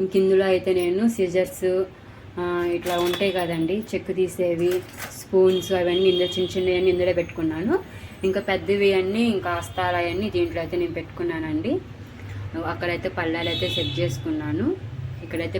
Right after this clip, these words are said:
ప్లేట్లు అయితే పెట్టుకున్నాను. ఇంక ఇక్కడైతే ఈ చేసేవి అయితే పెట్టుకున్నానండి. ఇది వాటర్ బాటిల్స్ క్లీన్ చేసేది, గులాబీ పువ్వులు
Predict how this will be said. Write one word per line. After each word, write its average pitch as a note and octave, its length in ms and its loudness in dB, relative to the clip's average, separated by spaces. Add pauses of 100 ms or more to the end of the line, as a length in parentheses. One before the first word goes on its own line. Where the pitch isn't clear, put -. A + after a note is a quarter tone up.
ప్లేట్లు F3 360 0
అయితే E3 240 -4
పెట్టుకున్నాను. D#3+ 580 -2 (580)
ఇంక F#3+ 200 -2
ఇక్కడైతే F#3 500 0 (1400)
ఈ - 20 2 (120)
చేసేవి F3+ 540 0
అయితే F3 160 2 (100)
పెట్టుకున్నానండి. E3+ 760 2 (520)
ఇది F3 100 4 (120)
వాటర్ F3 320 2
బాటిల్స్ F3 260 0
క్లీన్ E3+ 320 2
చేసేది, E3 540 4 (240)
గులాబీ F3 300 2
పువ్వులు D#3+ 320 2